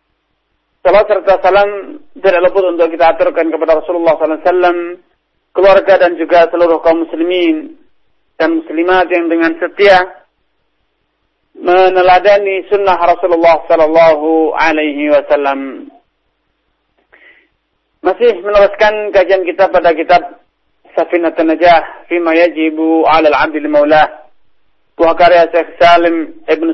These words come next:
Sumail Al-Hadrami rahimahullah taala. Dan di sore yang berbahagia ini kita akan sampai pada pembahasan syurutus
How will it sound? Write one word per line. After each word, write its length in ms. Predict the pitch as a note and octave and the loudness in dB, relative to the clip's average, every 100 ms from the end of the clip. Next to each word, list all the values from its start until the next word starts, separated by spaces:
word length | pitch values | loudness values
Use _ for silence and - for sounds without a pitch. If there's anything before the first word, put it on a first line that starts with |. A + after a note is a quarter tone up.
| E3 | -4
Sumail 240 | E3 E3+ | -2 0
Al-Hadrami 720 | D#3 D3 E3+ D#3 D#3 D3+ D3 | 0 0 -2 0 -2 -2 -2
rahimahullah 560 | D3 C#3+ D3+ D3+ D3 C#3+ | -2 -2 -2 0 0 2
taala. 640 | D3+ D#3+ E3 F3+ F#3+ - - - - - - - _ _ _ _ _ _ _ _ _ _ | 0 2 2 0 -2 -12 -20 -20 -20 -20 -20 -20 _ _ _ _ _ _ _ _ _ _
Dan 240 | E3 F#3 G3 G3 F#3+ - - _ _ _ | 0 2 2 -4 -8 -12 -20 _ _ _
di 160 | E3+ F#3+ | -4 0
sore 240 | G#3+ G#3+ | 2 2
yang 80 | G3+ | 0
berbahagia 480 | G3 G3+ F#3 F#3+ G3+ | 2 2 2 0 0
ini 480 | G#3+ G#3+ G#3 G#3 - _ _ G3+ | -6 -8 -10 -14 -20 _ _ -8
kita 400 | F3+ F#3+ F#3 F3+ | 2 4 4 2
akan 400 | F3 F3 E3+ - _ _ _ _ _ _ _ - | 0 -2 -8 -12 _ _ _ _ _ _ _ -14
sampai 560 | - F3+ F3 F#3 F#3 F3+ | -2 -2 2 2 2 2
pada 240 | F3 E3+ | 0 2
pembahasan 880 | E3 E3 D#3+ D#3 E3+ D#3+ D#3+ D#3 - - _ _ _ _ _ _ _ _ _ _ _ _ _ _ _ _ _ _ _ _ _ _ _ _ - | 0 2 2 2 0 -2 -2 -6 -10 -20 _ _ _ _ _ _ _ _ _ _ _ _ _ _ _ _ _ _ _ _ _ _ _ _ -4
syurutus 400 | G3 A3 A3 | 2 2 2